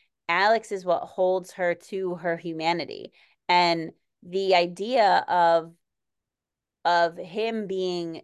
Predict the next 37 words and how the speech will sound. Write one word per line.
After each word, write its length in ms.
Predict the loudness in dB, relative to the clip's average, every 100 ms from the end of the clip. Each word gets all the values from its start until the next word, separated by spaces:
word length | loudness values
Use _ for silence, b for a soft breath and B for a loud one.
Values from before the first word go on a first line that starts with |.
| 0
attacked 560 | 0 0 0 0 -2 0
by 160 | 0
the 100 | 0
Goblin 440 | 0 0 0 -4 -8
Queen 320 | -10 -10 -6
was 160 | -6 0
what 380 | 4 4 2 _ _ _ _ _ _ -20
set 520 | -12 0 2 0 -4
her 360 | -8 0 2 2
off 320 | 2 2 0
into, 680 | -8 -8 -8 -6 -2 -2 -6 b b b _
you 160 | -4 -2
know, 360 | 0 0 -2 -6
really 420 | -2 0 0 -4
striking 460 | -2 -2 -2 -4
out 100 | -4
against 400 | -2 -2 -4 -4
her. 160 | -2 0
And 280 | 0 -4 -2
then 300 | -2 -2 -6 _ _ _
what 300 | -2 0 0
Faint 380 | -6 -8 -8 -2
brought 240 | 2 4
up 260 | 4 2 0
was, 160 | -4
like, 260 | 0 -2 -4 _
"Think 220 | -8 -4 -2
about 480 | 2 4 4 2 -4 -12
who 160 | -10 -8
you 240 | -8 0
were 240 | 4 4
before 360 | 2 -2 0 4
all 200 | 4 4
of 80 | 0
this 180 | -8 -4
stuff 260 | -4 -2
happened." 580 | -4 -4 -4 -6 -6